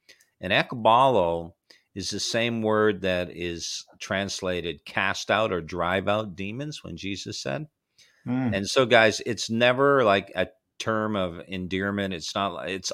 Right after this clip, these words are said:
Speaker 1: always speaks of violence or force. And,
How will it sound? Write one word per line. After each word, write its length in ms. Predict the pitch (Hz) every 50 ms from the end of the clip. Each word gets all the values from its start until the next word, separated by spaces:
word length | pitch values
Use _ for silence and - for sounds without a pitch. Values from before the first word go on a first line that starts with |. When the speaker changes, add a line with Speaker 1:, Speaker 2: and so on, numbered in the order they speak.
| -
Speaker 1:
always 520 | 104 110 117 123 131 143 143 135 120 110 -
speaks 480 | - - - - 123 117 104 - - -
of 300 | - 90 90 82 76 76
violence 540 | 80 80 90 104 113 120 120 104 - - -
or 100 | 80 -
force. 760 | - - - - 90 82 73 60 50 - - - - - - _ _ _ _ _ _ _ _ _ _ _
And, 460 | - 98 95 92 92 90 92 92 92